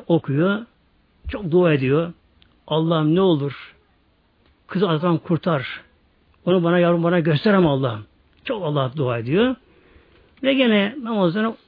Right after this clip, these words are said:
yatıyor oraya. Kızını kapıyor. Hafif uykuya dalıyor. Yine kızını görüyor ama kız mezarda ama kızı şimdi cennette kızı.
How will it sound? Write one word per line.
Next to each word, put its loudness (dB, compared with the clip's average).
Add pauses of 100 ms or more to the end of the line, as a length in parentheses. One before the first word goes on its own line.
(140)
yatıyor 0
oraya. 0 (380)
Kızını -2
kapıyor. -2 (380)
Hafif -4
uykuya 0
dalıyor. -2 (680)
Yine 2
kızını 0
görüyor 0
ama -2 (760)
kız -2
mezarda 0
ama -2 (240)
kızı -2
şimdi 0 (100)
cennette 0
kızı. -6